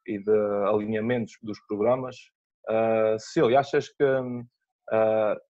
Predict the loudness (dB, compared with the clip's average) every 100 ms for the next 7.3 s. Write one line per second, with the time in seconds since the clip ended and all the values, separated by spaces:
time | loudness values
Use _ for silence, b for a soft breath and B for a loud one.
0 | _ 0 0 0 0 0 0 -2 2 4
1 | 2 -4 -4 -2 0 0 2 0 -2 -8
2 | -6 -6 -4 -8 -8 -4 -4 -4 _ _
3 | _ -8 -6 -8 -12 -12 -2 2 2 0
4 | -4 -4 -2 -4 -6 -8 -6 -6 -8 -10
5 | -14 -20 _ _ _ _ 0 2 0 -2
6 | -2 0 -2 -2 -6 -4 -6 -4 -8 -8
7 | -6 -6 -8